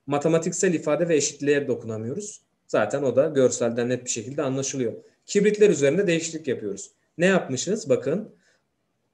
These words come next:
şu yedideki kibriti, üstteki kibriti almışız. Sağ tarafta, eşitliğin sağ tarafında birin olduğu yere ekleyerek altı artı bir eşittir yedi sonucuna ulaşmışız.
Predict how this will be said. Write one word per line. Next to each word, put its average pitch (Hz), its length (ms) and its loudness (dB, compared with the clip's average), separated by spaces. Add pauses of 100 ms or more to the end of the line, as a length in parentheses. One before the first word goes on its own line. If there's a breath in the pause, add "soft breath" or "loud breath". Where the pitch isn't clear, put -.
(800)
şu - 260 -2
yedideki 156 540 0
kibriti, 127 680 -4 (680)
üstteki 131 420 -6
kibriti 127 380 -2
almışız. 160 840 -4 (1400)
Sağ 190 300 0
tarafta, 131 380 0
eşitliğin 147 360 -2
sağ 180 220 0
tarafında 139 520 0
birin 160 200 2
olduğu 117 360 0
yere 110 200 0
ekleyerek 165 640 0 (300)
altı 147 320 2
artı 131 280 0
bir 170 100 0
eşittir 151 360 -2
yedi 151 220 0
sonucuna 139 380 -2
ulaşmışız. - 680 -4